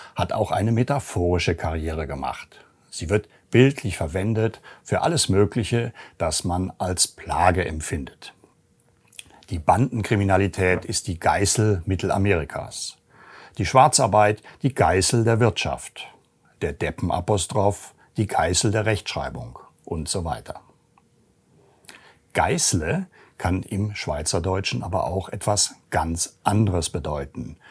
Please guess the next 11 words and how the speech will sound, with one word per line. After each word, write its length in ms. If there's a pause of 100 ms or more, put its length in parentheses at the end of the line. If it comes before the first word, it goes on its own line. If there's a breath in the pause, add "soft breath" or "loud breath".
(220 loud breath)
nämlich 340
das, 300
was 160
im 160
Hochdeutschen 720
die 100
Geisel 800
ist, 560
mit 260
weichem 520
S. 500